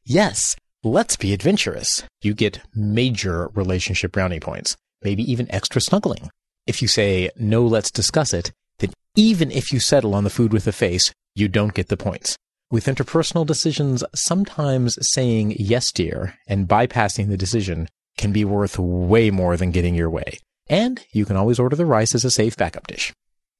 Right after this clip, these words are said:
If my first employers had just made decisions and spent money instead of spending money to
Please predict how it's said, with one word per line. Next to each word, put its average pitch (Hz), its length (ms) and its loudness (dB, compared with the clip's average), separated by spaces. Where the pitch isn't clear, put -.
If 151 120 2
my 131 100 2
first - 280 -2
employers 170 540 0
had 120 160 -4
just - 320 -4
made 143 180 0
decisions 127 540 -2
and 107 100 -2
spent - 260 -4
money 104 440 0
instead 101 300 -2
of 90 80 -2
spending 120 360 2
money 95 240 2
to 92 240 -2